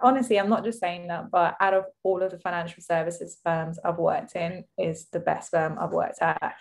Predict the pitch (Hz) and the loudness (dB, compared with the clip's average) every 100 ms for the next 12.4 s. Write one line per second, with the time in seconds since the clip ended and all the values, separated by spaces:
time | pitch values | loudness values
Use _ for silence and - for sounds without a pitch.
0 | - - - 185 170 - 180 175 170 165 | -20 -20 -4 0 0 -2 0 2 4 4
1 | 165 165 165 165 160 165 160 156 156 - | 2 -2 -8 -6 -2 -2 -2 -4 -6 -8
2 | 165 156 160 170 - 160 151 - 160 165 | -6 -4 -6 -10 -6 -4 -4 -6 -8 -8
3 | - 170 165 170 170 165 165 170 170 170 | -8 2 2 2 2 2 2 2 0 2
4 | 170 165 170 - 170 - 185 175 165 - | 0 -4 -8 -6 -8 -2 2 4 2 -6
5 | 175 165 170 175 180 170 170 - - - | -4 -2 0 2 4 4 2 -10 -20 -20
6 | _ _ 202 180 170 170 165 165 - _ | _ _ 2 4 4 2 0 -4 -8 _
7 | _ 247 208 - _ _ - - 208 - | _ -20 -18 -18 _ _ -10 -2 0 6
8 | 185 - 185 165 170 - 160 156 156 151 | 6 6 0 0 -2 -2 -2 0 0 0
9 | 165 - 170 165 175 170 170 160 156 147 | -4 -6 -6 -2 0 0 0 -2 -2 -6
10 | - 143 143 - - - - 160 147 165 | -2 -2 -2 -10 -12 -12 -8 -6 -6 -6
11 | 156 139 - 170 165 170 165 175 165 160 | -2 -2 0 0 2 2 -4 -2 0 0
12 | 156 156 156 156 | 0 0 0 -2